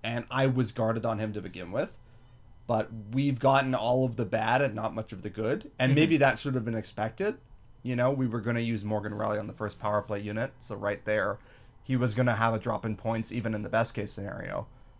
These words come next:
Speaker 1: But he has brought nothing.
Speaker 2: Yeah, he's brought nothing
Speaker 1: As
Speaker 2: to the
Speaker 1: far as
Speaker 2: table.
Speaker 1: I'm
Speaker 2: And
Speaker 1: concerned.
Speaker 2: historically, Barrie has been, he's, he's been a good five v five point scorer too. It's not, he's not a power play merchant.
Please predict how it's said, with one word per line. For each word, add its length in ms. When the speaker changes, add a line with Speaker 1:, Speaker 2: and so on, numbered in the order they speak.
Speaker 1:
But 320
he 280
has 300
brought 640
nothing. 420
Speaker 2:
Yeah, 140
he's 120
brought 200
nothing 300
Speaker 1:
As 40
Speaker 2:
to 60
the 100
Speaker 1:
far 60
as 100
Speaker 2:
table. 100
Speaker 1:
I'm 60
Speaker 2:
And 80
Speaker 1:
concerned. 440
Speaker 2:
historically, 420
Barrie 260
has 100
been, 240
he's, 240
he's 160
been 140
a 40
good 180
five 240
v 80
five 260
point 180
scorer 300
too. 280
It's 100
not, 160
he's 140
not 120
a 40
power 240
play 140
merchant. 400